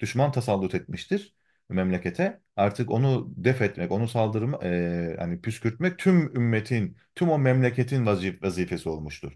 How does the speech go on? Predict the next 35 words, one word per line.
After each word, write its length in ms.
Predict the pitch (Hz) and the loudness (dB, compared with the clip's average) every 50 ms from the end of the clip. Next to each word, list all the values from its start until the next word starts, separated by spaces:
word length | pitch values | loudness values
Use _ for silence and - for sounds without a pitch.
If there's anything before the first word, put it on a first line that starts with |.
| _ _ _ _ _ _ - | _ _ _ _ _ _ -2
Bugün 420 | 170 156 123 113 147 185 - _ _ _ _ _ _ _ - | 0 2 2 2 0 -2 -6 _ _ _ _ _ _ _ -10
İsrail'e 540 | - - - - 151 147 127 104 95 101 110 | -10 -6 0 4 4 6 6 4 2 2 2
aslında 420 | 110 117 - - 104 104 123 131 | 2 2 0 -2 -2 -2 -2 -2
tüm 160 | - 147 139 | -2 -2 -2
Müslüman 460 | 131 120 113 117 - 131 131 120 110 | -2 -2 -4 -4 -2 -2 0 0 0
ülkelerin, 640 | 101 104 95 - 101 90 87 85 95 147 180 196 - _ _ - | 0 -2 -2 -2 -2 0 0 0 -2 -2 -4 -6 -10 _ _ -4
çünkü 220 | - 123 120 123 | -2 -2 0 0
İsrail 460 | 127 120 - 127 123 117 117 117 120 117 - - _ _ _ - | -2 -2 2 4 4 6 4 4 0 -4 -8 -16 _ _ _ -2
Filistin'i 400 | 135 131 123 123 - 117 120 113 | 0 0 0 0 0 -2 -2 -2
işgalde 400 | 113 - - 117 113 117 117 117 | 0 0 2 2 2 4 2 2
durmadı. 420 | 123 117 113 98 90 90 127 - | 2 2 2 0 0 0 0 0
Bak 180 | 113 110 107 - | 0 0 0 -2
şey, 260 | - 113 104 95 - | -4 -4 -4 -4 -4
Suriye'ye 440 | - 123 120 113 110 110 101 92 87 | -2 0 0 2 2 2 2 0 0
sıçradı, 420 | - - - - 80 78 92 107 | -4 -8 -8 -6 -6 -4 -4 -2
Lübnan'a 360 | 107 110 104 110 107 104 98 | -2 -2 -2 0 0 -2 -2
sıçrıyor, 460 | - - 87 - - 80 80 85 87 | -4 -6 -10 -10 -8 -6 -4 -4 -2
Ü-, 180 | 87 104 107 107 123 120 | -2 -2 0 2 2 2
Ürdün'ü 320 | 123 117 113 104 101 98 | 4 4 2 0 -2 0
şu 120 | - 95 | 0 -2
an 100 | 90 87 | -2 0
tehdit 320 | 87 92 80 - - 78 82 | -2 -2 -4 -4 -6 -6 -6
ediyor. 420 | 82 78 80 82 92 117 120 - _ _ _ _ - | -6 -4 -2 -2 -2 -2 -2 -6 _ _ _ _ -6
Bir 60 | 120 | -4
sonraki 380 | 117 - 117 117 113 110 107 110 | -2 0 0 2 2 0 0 0
hedefi 460 | 107 101 110 107 - 117 110 107 101 - | 0 0 -2 0 0 0 0 0 0 0
belki 500 | 101 104 104 104 110 107 104 - - 110 - | 0 0 0 0 -4 -4 -4 -6 -14 -12 -6
Türkiye 360 | - 113 107 104 - 95 87 | -6 -4 -4 -2 -2 -2 -2
olacak. 500 | 78 76 80 78 76 90 110 127 127 - _ _ _ _ _ - | -2 -2 -4 -4 -2 -2 -4 -4 -4 -10 _ _ _ _ _ 4
Bu 100 | 143 131 | 6 6
adam 220 | 98 85 120 135 | 6 6 4 4
zaten 260 | 120 107 117 139 139 | 4 2 2 0 0
genişlemeci 680 | 117 117 123 127 - 127 120 123 127 127 120 120 151 135 | 2 2 2 2 2 2 2 4 2 2 2 2 0 2
bir 160 | 127 117 120 | 2 0 0
politikayla 800 | - 117 110 107 - 127 117 123 110 90 87 101 143 170 - - | 0 0 0 0 0 0 2 4 4 4 4 4 2 0 -2 -6